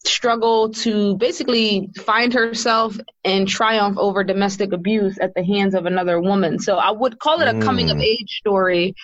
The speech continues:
Speaker 1: However, the main character is, is, like, late twenties, so it's not really coming of age, but it's,
Speaker 2: Right.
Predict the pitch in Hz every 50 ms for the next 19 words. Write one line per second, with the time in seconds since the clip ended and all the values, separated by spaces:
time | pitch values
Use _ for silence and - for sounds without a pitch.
0 | - - - - - - 214 208 - 214 220 208 220 208 202 202 202 214 214 214
1 | 220 214 226 214 214 214 208 214 208 196 190 185 180 147 190 185 180 180 175 170
2 | - - - 190 185 185 180 180 175 170 170 175 185 185 175 170 190 190 202 208
3 | - - - 214 214 208 214 220 226 233 220 202 185 190 220 208 - 196 196 196
4 | 190 180 185 185 - - 220 208 208 202 196 180 - - 190 196 220 220 220 214
5 | 214 208 208 208 196 175 170 160 143